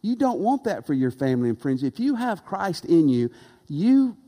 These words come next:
got to decide you're gonna start making a difference in the lives of other people. Say things like, "Well, that's not my gift." If someone's in a house that's on fire and you can attempt to rescue them and you don't,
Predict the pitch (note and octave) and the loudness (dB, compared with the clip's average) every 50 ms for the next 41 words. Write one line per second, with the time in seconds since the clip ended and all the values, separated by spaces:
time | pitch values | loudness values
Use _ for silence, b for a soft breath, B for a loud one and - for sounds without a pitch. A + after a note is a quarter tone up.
0 | _ _ - - A3 A#3 A#3+ A#3 F#3+ - - - D#3+ D3 C3+ C3+ C3 - - A3 | _ _ -4 -2 0 0 0 0 -2 -4 -4 -4 -2 -2 -2 -2 -4 -4 -6 -6
1 | A3 G#3 F3+ D3 C3+ C#3 D#3 A3 C4 A3+ A3+ G3+ D#3 D3 - - - D#3+ E3 - | -4 0 0 0 0 0 -2 -4 -4 -2 -2 0 0 0 -2 -4 -6 -8 -6 -4
2 | D3+ D3 D3 E3 - - F#3 F#3 E3+ F#3 B3 A#3+ - - C#3 C#3 - - D#3 D3 | -2 -2 0 0 -2 -2 -4 -6 -4 -4 -6 -6 -6 -6 -8 -8 -6 -6 -4 -4
3 | D3 D3+ D#3 D#3+ D#3 D#3+ F#3 E3+ E3+ F3+ F#3+ G3 F#3 - - C#4 C4+ - - - | -4 -4 -6 -8 -8 -8 -8 -8 -8 -8 -8 -8 -8 -8 -6 -6 -6 -8 -10 -14
4 | D3 - _ _ _ _ _ b b b b b b b b b - - A#3+ A3+ | -14 -16 _ _ _ _ _ b b b b b b b b b 0 2 2 2
5 | - - A#3+ A#3 A3+ G#3+ - A3+ D#3+ C#3+ E3+ F3 F#3+ G#3+ G#3+ - - A3 G#3+ G3 | 2 2 0 0 0 0 0 -2 0 0 0 0 2 0 -2 -2 -2 -2 -2 0
6 | - F#3 F#3 F#3+ F#3 D#3+ C#3+ E3+ G#3+ A#3 A#3 G#3+ E3 D3 - B B B B - | 0 0 0 0 0 -2 -2 -2 0 2 2 0 0 -4 -8 B B B B -2
7 | F#3+ E3 - - C4+ C#4 C#4+ C4+ C#4+ C4 G#3+ A3 A3 G#3 F#3 D#3+ - F3+ F#3 F#3 | -2 -2 -2 -4 -4 -2 -2 -2 -2 -2 -2 -2 -2 -2 -4 -6 -6 -4 -2 -2
8 | G3 G#3+ A3+ G#3 - - F3 D#3+ - F3+ D#3+ D#3 C#3+ C#3 - D#3 D3+ D#3 E3 F3 | -2 -4 -4 -6 -6 -6 -6 -4 -2 -2 0 0 0 0 -2 0 0 0 0 -2
9 | F#3 G3+ G#3 G#3 G#3 B B B B - - D#3 D#3+ D#3 F3+ A#3+ C4 - - G#3 | -2 -4 -4 -6 -8 B B B B 0 2 2 2 4 2 2 2 2 2 2
10 | D#3+ C#3+ B2 B B B B _ - C#3+ C#3 - - - G#3 A#3+ B3+ - - E3+ | 2 2 2 B B B B _ -4 -2 -2 -2 -2 -2 -2 -2 -2 -2 -2 -2
11 | C#3 C#3 D#3+ G3+ G#3+ - - - A3 A3 A#3 A#3+ A#3 - - D3 C#3 D3 F#3+ B3 | 0 2 2 0 0 -2 -6 -8 -8 -6 -6 -6 -4 -2 0 2 2 2 2 0
12 | A#3 F3 E3+ F3 F#3 A3 A#3+ B3+ C4+ C#4 b | -2 -2 0 0 0 0 -2 -4 -6 -8 b